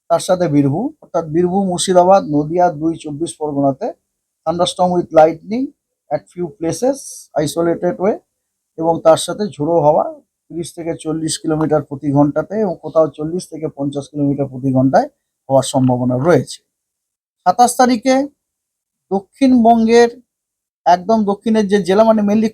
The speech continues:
কোস্টাল ডিস্ট্রিক্ট যেগুলো, তার সাথে ঝাড়গ্রাম, ঝাড়গ্রাম,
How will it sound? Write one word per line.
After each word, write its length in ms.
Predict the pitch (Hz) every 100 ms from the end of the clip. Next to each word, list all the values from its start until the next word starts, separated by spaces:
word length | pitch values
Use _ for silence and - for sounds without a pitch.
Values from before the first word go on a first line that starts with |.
| -
কোস্টাল 400 | 226 - 233 214
ডিস্ট্রিক্ট 400 | 202 - 202 156
যেগুলো, 420 | 170 170 214 - _ _ _ _
তার 100 | 175
সাথে 320 | 180 202 196 160
ঝাড়গ্রাম, 600 | 165 170 156 180 247 165
ঝাড়গ্রাম, 580 | 160 180 175 190 208